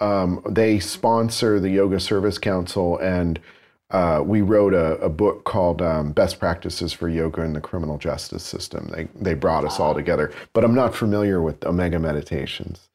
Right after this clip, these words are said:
Speaker 2: Okay, got it. Yeah, I started doing them, and, and it's just fascinating because even within, I think even within meditation,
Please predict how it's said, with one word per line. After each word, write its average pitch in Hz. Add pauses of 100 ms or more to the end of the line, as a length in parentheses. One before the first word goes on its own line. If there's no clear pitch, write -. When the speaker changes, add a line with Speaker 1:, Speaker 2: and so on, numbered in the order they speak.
(200)
Speaker 2:
Okay, 107
got 95
it. 90
Yeah, 110
I 104
started 107
doing 101
them, 95
and, 92
and 95
it's 92
just 98
fascinating 101
because 90
even 110
within, 101
I 101
think 104
even 113
within 104
meditation, 95